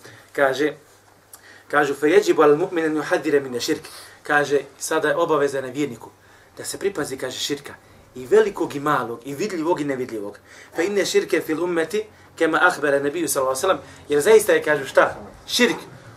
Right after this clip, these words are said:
u ummetu Muhameda, sallallahu alejhi ve sellem, onako kako je on objavio. Šta je širk? Gledajte, gledajte šta je širk. Gledajte kako p-, poslanik, sallallahu alejhi ve sellem, objašnjava širk.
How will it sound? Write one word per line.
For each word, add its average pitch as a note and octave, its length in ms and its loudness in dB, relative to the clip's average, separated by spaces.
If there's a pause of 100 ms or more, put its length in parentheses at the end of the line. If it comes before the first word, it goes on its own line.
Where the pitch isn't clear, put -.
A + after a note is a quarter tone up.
(100)
u F3+ 100 8
ummetu G#3 320 4
Muhameda, E3 440 4
sallallahu D#3 200 2
alejhi D#3 60 2
ve - 20 -2
sellem, F#3+ 160 4
onako G3 260 4
kako F3 220 0
je F3+ 60 6
on F#3+ 120 4
objavio. C#3 400 4 (360)
Šta - 140 2
je G3+ 120 4
širk? - 280 -4
Gledajte, D3 360 0 (100)
gledajte F3 260 4
šta D3 100 -2
je C3 60 2
širk. - 200 -10 (300)
Gledajte A#3+ 240 4
kako A#3+ 220 2
p-, F#3 240 -4
poslanik, E3+ 320 -2
sallallahu - 0 -
alejhi - 60 -6
ve D#3+ 80 -2
sellem, D#3+ 140 -4
objašnjava C#3+ 400 0
širk. - 220 -4